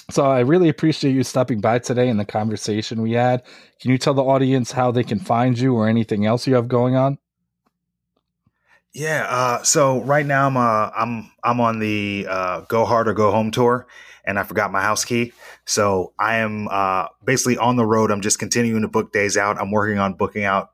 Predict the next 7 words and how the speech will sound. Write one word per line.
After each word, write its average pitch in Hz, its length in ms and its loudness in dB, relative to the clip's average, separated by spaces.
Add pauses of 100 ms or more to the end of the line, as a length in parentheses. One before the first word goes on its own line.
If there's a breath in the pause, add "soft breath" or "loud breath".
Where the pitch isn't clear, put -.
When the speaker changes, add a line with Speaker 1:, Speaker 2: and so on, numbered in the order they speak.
Speaker 2:
uh, 92 300 -2
April. 123 440 -2 (300 loud breath)
So 98 440 0
I'm 113 200 -2
a 104 400 2
keynote 135 400 0
speaker. 127 540 0